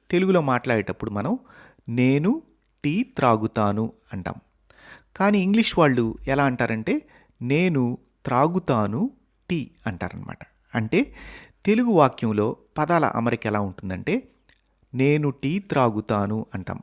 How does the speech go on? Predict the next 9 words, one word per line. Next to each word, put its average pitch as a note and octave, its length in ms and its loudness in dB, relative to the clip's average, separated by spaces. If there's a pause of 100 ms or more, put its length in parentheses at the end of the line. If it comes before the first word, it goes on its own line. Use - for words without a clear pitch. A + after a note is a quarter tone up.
అంటే A#2+ 300 -4
ఇక్కడ E3+ 320 -2 (120)
నేను C3 500 0 (140)
అనేది B2 420 -2 (200)
కర్త, - 360 -6 (960)
టీ F3 160 0
అనేది C3+ 460 -2 (320)
కర్మ, G#2+ 300 -2 (840)
త్రాగుతాను A#2 840 -2